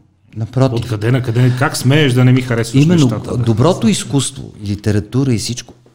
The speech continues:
Speaker 1: ти дава пространство ши-, достатъчно широко, в което ти да се намериш или да не се намериш.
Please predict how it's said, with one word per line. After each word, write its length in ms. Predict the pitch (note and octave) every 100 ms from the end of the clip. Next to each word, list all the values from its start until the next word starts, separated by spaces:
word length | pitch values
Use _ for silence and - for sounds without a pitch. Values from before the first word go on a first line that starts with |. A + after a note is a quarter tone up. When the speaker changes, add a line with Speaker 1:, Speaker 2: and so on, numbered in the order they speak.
| _
Speaker 1:
ти 120 | G2
дава 260 | G2 C3+ C#3+
пространство 800 | - F#2 - A#2 B2+ B2 B2 B2+
ши-, 240 | - G#2+
достатъчно 640 | G2+ - - C3+ C3 - G2
широко, 420 | - G2 G#2 -
в 60 | -
което 280 | G#2+ -
ти 140 | - A2
да 100 | G#2
се 160 | -
намериш 560 | F2+ F2 E2+ D2 - -
или 200 | - G#2
да 120 | F#2 F2
не 100 | E2
се 200 | - A#2+
намериш. 540 | G#2+ - - - -